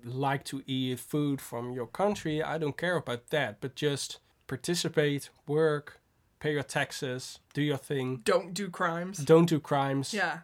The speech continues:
Speaker 1: And then it's fine,
Speaker 2: And
Speaker 1: I
Speaker 2: then it's
Speaker 1: think.
Speaker 2: fine,
Speaker 1: And
Speaker 2: yeah.
Speaker 1: then what you say, in a bunch of years, then it's all blended together and
Speaker 2: Yeah.
Speaker 1: you, you can't really tell if someone is from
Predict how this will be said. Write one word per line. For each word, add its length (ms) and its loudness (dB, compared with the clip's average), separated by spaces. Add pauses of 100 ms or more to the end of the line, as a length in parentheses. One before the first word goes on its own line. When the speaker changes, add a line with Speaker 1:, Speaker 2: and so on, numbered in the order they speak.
(340)
Speaker 1:
And 140 0
then 160 2
it's 160 -2
fine, 240 2
Speaker 2:
And 100 2
Speaker 1:
I 40 2
Speaker 2:
then 140 -2
it's 80 -2
Speaker 1:
think. 80 -2
Speaker 2:
fine, 260 0
Speaker 1:
And 100 6
Speaker 2:
yeah. 80 10
Speaker 1:
then 240 8
what 320 0
you 60 2
say, 260 2
in 160 0
a 40 0
bunch 240 6
of 160 -2
years, 340 4
then 340 0 (500)
it's 160 2
all 200 10
blended 400 10
together 500 4
and 140 6
Speaker 2:
Yeah. 200 4
Speaker 1:
you, 140 4
you 280 2
can't 280 0
really 180 0
tell 300 0
if 100 -2
someone 300 -2
is 180 -4
from 440 -2